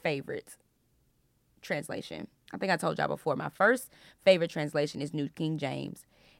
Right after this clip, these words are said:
and then King James, and then New Living Translation, and then Christian Standard Bible. And the reason I have a Christian Standard Bible is because I have a Tony Evans Study Bible, which I love dearly,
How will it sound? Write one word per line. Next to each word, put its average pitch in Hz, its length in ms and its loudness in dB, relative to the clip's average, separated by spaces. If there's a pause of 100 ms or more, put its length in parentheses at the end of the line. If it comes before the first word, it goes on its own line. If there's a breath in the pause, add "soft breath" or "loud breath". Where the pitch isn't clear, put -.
and 156 180 0
then 156 140 2
King 170 260 -4
James, - 520 -6 (320)
and 151 120 0
then 151 200 4
New 156 100 2
Living 156 260 0
Translation, - 760 -6 (280)
and 165 160 0
then 147 140 0
Christian 143 300 -4
Standard 135 320 -6
Bible. - 420 -2
And 147 140 -4
the 151 40 -2
reason 233 320 0
I 151 100 2
have 170 260 2
a 143 60 -4
Christian - 280 -6
Standard 143 280 -4
Bible 135 360 2
is - 100 -8
because 135 480 -4 (240 loud breath)
I - 60 -2
have 147 140 2
a - 40 -8
Tony 143 320 0
Evans 131 220 -6
Study 175 240 4
Bible, 147 340 -2
which 143 280 -4
I 131 220 0
love 151 580 2
dearly, 143 380 -2